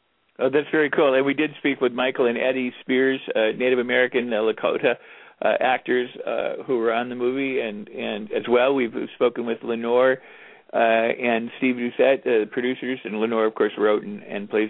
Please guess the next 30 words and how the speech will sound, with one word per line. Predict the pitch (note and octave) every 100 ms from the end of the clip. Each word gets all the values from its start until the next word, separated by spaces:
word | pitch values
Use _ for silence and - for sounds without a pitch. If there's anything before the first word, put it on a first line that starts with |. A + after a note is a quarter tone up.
| -
the | A2+
doctor | G#2 G#2 - G2+
in | G2
the | G2
movie. | G2 G#2+ A2 - - - - -
Um, | F#2+ G2 G#2+
so | C3 A#2+
I, | A2+
it, | B2 C3+ C3+ - -
I, | B2 A#2+ A#2+
I | A#2+ A2+ - -
encourage | B2 E3 D3 C3+
listeners | D3 - B2 B2+
to |
go | B2+ B2+
back | A#2 A2+ C#3 C3
and | A2
listen | B2 - B2 A#2
to | A#2 A2
the | A2 G#2
other | A2+ A#2+
shows | G#2 G#2 G#2
on | F#2+
Yellow | F#2 G#2 G#2+
Rock, | G2 F#2+ G2+ - - - - -
and | G2+ F#2+ G2
as | G#2+ A2 B2
we | A2+
continue | - A#2 - G#3 C4+ G#3
these | C3 A#2+